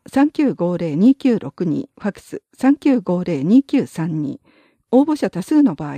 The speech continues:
は抽選。次、子どもショートステイ協力家庭登録研修。子どもショートステイは保護者が一時的に子どもを養育できないときに、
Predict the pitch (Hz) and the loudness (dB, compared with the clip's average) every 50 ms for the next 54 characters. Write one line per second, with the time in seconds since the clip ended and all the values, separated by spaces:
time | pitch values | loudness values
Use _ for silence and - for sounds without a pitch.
0 | 143 143 - 151 - - 175 160 156 - - 143 - - - _ _ _ _ _ | -12 -12 -14 -14 -10 -8 -8 -8 -8 -10 -14 -16 -16 -16 -18 _ _ _ _ _
1 | _ _ _ _ _ _ _ _ _ _ _ _ _ _ _ _ - - - - | _ _ _ _ _ _ _ _ _ _ _ _ _ _ _ _ -14 -14 -12 -12
2 | 165 175 - _ _ _ _ _ _ - - 254 285 311 330 320 285 - 294 285 | -14 -16 -16 _ _ _ _ _ _ -8 -6 -2 -2 -2 -2 -2 -2 -2 -4 -4
3 | - - 294 269 - - - 277 226 156 127 - - 269 285 320 311 285 - _ | -4 -4 -6 -6 -8 -8 -6 -6 -4 -4 -4 -4 -2 0 0 0 0 -2 -4 _
4 | - - 269 - - 214 143 135 - - 233 254 254 240 233 - - - - 190 | -8 -6 -6 -4 -4 -4 -4 -4 -2 0 2 2 2 2 -2 -4 -6 -4 -2 -2
5 | 160 160 - - - 143 - - _ _ _ _ _ _ _ _ _ _ _ _ | -2 -2 -6 -10 -12 -12 -12 -12 _ _ _ _ _ _ _ _ _ _ _ _
6 | _ - 233 220 302 311 330 311 - 302 269 269 - 269 - - - - 220 185 | _ -2 0 2 2 2 2 0 0 0 -2 0 -2 -4 -6 -6 -6 -4 -4 -4
7 | 139 131 131 - - 165 214 226 311 320 - 302 220 160 147 170 - - 285 285 | -4 -6 -8 -8 -6 -4 -4 -2 -2 -2 -2 -4 -6 -6 -6 -6 -2 0 0 0
8 | - 277 - 285 - 269 254 262 - 262 214 247 294 330 311 285 277 269 254 262 | 0 -2 -4 -2 0 2 2 2 2 2 2 2 4 4 4 4 4 4 4 4
9 | 277 302 294 - - 262 269 262 - 285 277 240 147 - - 160 - - - - | 2 0 0 -2 -4 -4 -2 2 4 4 4 4 2 -4 -8 -10 -10 -8 -10 -10
10 | - | -10